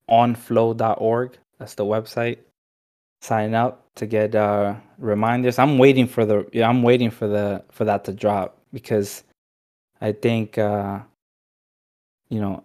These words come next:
it, it, it, it, I, it might not be N B A level, but, uh, U F C's been exploding, uh, over the last few years.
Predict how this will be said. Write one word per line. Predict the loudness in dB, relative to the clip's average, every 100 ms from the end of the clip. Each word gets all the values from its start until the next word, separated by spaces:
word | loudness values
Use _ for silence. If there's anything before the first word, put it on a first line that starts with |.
| _
it, | -4 -2 -2 -4
it, | -6
it, | -6 -8 -14 -20 _ _ _
it, | -12 -8
I, | -2 0
it | 2
might | 2 4
not | 4 4
be | 4 4
N | 4
B | 2 2
A | 4 2 -2 -10 -18 -20 _ 0
level, | 4 4 2 -2 -8 _ _ _ -14
but, | 0 4 4 4 0 -8 _
uh, | -8 -6 -6 -8 -4
U | 0
F | 0
C's | -2 -8
been | -4 -2 0 -2 -6
exploding, | -10 -12 -8 2 6 6 4 0 -4 -8 _ _ _ _
uh, | -6 -2
over | 0 0 0
the |
last | 2 2 0
few | -4
years. | -2 0 0 -2 -10